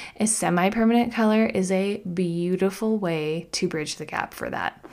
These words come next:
Um, I would not recommend trying to do any sort of temporary hair color like that, mostly because I just think they're kinda bullshit.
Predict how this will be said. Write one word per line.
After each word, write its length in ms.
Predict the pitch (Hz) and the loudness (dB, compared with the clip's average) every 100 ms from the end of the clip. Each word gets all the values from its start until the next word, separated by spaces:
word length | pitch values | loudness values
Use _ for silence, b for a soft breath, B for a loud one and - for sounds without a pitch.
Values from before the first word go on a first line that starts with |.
| B B B B B | B B B B B
Um, 280 | 190 185 180 | 2 4 4
I 300 | - 208 247 | 2 4 6
would 640 | 240 220 208 208 202 208 - | 6 6 4 2 0 0 0
not 680 | 175 180 180 262 277 - - - | 2 4 6 4 4 -2 -10 -6
recommend 760 | 170 160 165 151 147 175 185 - | -4 -2 -2 -2 0 0 0 -2
trying 360 | - 170 185 | -2 0 2
to 100 | 185 | 0
do 240 | 185 185 175 | 2 4 4
any 240 | 180 180 | 2 2
sort 320 | - 170 - | 2 0 0
of 260 | 165 160 - - _ | -2 -4 -8 -20 _
temporary 640 | - - 151 156 202 226 247 | -8 -6 -6 -2 0 4 4
hair 200 | 247 254 | 4 2
color 360 | 254 262 254 254 | 2 2 4 4
like 240 | 254 247 | 2 4
that, 320 | 269 269 269 B B B B | 4 4 2 B B B B
mostly 320 | 214 226 226 | 4 4 4
because 340 | 302 294 254 233 | 4 4 4 4
I 80 | 220 | 4
just 220 | 220 - | 2 0
think 180 | 185 185 | 0 0
they're 80 | |
kinda 220 | 170 185 156 | -2 -4 -4
bullshit. 580 | 165 165 - 202 233 | -2 0 2 2 0